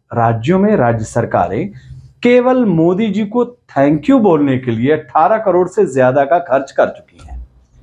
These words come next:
आरटीआई से मिली जानकारी के अनुसार thank you मोदी वाले पोस्टर पर गुजरात सरकार ने दो करोड़ दस लाख छब्बीस हजार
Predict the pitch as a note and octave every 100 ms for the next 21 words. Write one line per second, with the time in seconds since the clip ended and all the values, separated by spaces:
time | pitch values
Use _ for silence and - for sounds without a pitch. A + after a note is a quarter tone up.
0 | _ _ - F#3 F#3 G#3 G#3+ G#3 F#3 F3
1 | E3 D3 C#3 C#3+ C#3+ C#3+ C3 B2+ C#3 C3+
2 | B2+ - G#3 G3+ G#3 D#3 C3+ C#3 C3 G#2+
3 | F#2+ G2 G#2 C3 _ G#2 G2 - G#2 G2+
4 | F#3+ D3+ B2 G#2+ G#2 G#2 - - F#2+ F#2
5 | F#2 A2 C3+ G#2 G2+ F3 G#3+ - F#2 G#2
6 | - _ _ _ - F3 G3 - C#3 C3+
7 | - C3+ D#3 E3+ B2 G#2+ C#3+ F#3